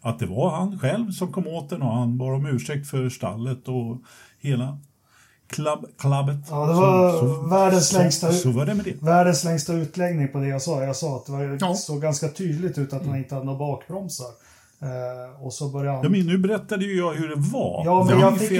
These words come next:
Speaker 2: ju, jag fick ju aldrig komma dit innan du bara, "Wah! Wah! Wah!"
Speaker 1: Wah!
Speaker 2: Nej, sen är det väl inte klargjort att han kom åt knappen han väjar för, för det han säger när han kommer in i Park Farmé, det är att jag glömde slå av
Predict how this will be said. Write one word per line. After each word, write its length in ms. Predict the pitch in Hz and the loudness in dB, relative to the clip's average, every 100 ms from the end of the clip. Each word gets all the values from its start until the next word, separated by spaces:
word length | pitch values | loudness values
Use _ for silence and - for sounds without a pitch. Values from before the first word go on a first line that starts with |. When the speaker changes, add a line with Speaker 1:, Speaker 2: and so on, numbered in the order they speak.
| - | 0
Speaker 2:
ju, 80 | 143 - | -2 -8
jag 180 | 165 165 | -4 -2
fick 140 | 214 226 | -2 2
ju 60 | |
aldrig 260 | 220 196 190 | 2 2 -2
komma 360 | 214 202 220 240 | -4 -2 0 0
dit 220 | 165 151 | 0 0
innan 220 | 160 151 | -2 0
du 100 | 156 | 0
bara, 120 | 160 170 | 2 2
"Wah! 80 | 233 - 311 262 - - - - | 4 2 2 -2 -4 -12 -8 0
Wah! 420 | - - - 185 - | 4 4 4 2 0
Wah!" 1080 | - - - 233 254 185 185 - - - 381 | 0 2 2 2 2 2 0 0 -10 -4 0
Speaker 1:
Wah! 100 | 214 - 247 247 160 | 0 -2 -2 0 0
Speaker 2:
Nej, 180 | 196 170 | -2 -4
sen 260 | 202 208 | -4 -4
är 40 | 226 | -4
det 80 | 233 | -6
väl 180 | 240 127 | -4 -4
inte 160 | - | -4
klargjort 600 | 175 196 185 175 180 175 | -6 -6 -4 -4 -6 -8
att 120 | 165 | -10
han 140 | 170 160 | -8 -10
kom 200 | 170 170 | -10 -8
åt 220 | 165 165 - | -10 -10 -10
knappen 420 | 165 160 156 147 | -10 -10 -12 -10
han 200 | 151 147 | -8 -10
väjar 360 | 151 143 147 | -12 -10 -12
för, 340 | 139 147 143 139 120 | -12 -10 -10 -10 -12
för 80 | 147 | -16
det 160 | 143 | -12
han 160 | 143 147 | -12 -10
säger 440 | - 202 190 156 135 | -10 -12 -12 -12 -12
när 100 | 135 | -14
han 120 | 131 | -16
kommer 260 | - 131 127 | -16 -18 -18
in 120 | 131 | -18
i 40 | |
Park 280 | 123 139 131 - | -20 -20 -20 -20
Farmé, 340 | 131 156 180 - - _ _ _ | -16 -14 -12 -14 -18 _ _ _
det 60 | 147 | -12
är 160 | 139 135 | -8 -8
att 140 | - | -6
jag 180 | 139 139 | -4 -2
glömde 440 | 165 147 139 143 | 0 0 0 -2
slå 260 | - 147 147 | -4 -6 -8
av 400 | 185 190 127 | -4 -2 -2